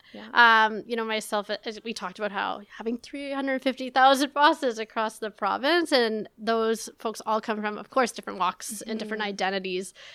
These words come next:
Speaker 2: and have very different lived experiences than I could ever begin to understand or, or sometimes comprehend. Uh, but yet we're given one person in, in my regard to be able to speak on those things and, and
Speaker 1: Mm-hmm.
Speaker 2: create that,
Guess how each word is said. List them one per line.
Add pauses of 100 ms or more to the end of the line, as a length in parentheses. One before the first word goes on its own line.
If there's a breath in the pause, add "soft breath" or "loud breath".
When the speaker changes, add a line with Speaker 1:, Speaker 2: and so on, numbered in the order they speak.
Speaker 2:
and
have
very
different
lived
experiences
than
I
could (100)
ever
begin
to
understand
or,
or
sometimes
comprehend. (440 loud breath)
Uh,
but
yet
we're
given (140)
one
person
in,
in
my
regard
to
be
able
to
speak
on
those
things
and,
and
Speaker 1:
Mm-hmm.
Speaker 2:
create
that,